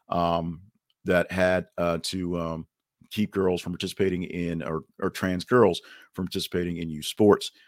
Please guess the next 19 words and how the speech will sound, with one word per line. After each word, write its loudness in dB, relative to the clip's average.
Uh, 0
I 4
thought 6
this 4
bill 4
was 2
actually -2
put 4
in. 2
Maybe 2
it's -2
another -4
version -2
of -6
the -10
bill. 0
I -2
don't -6
know. -4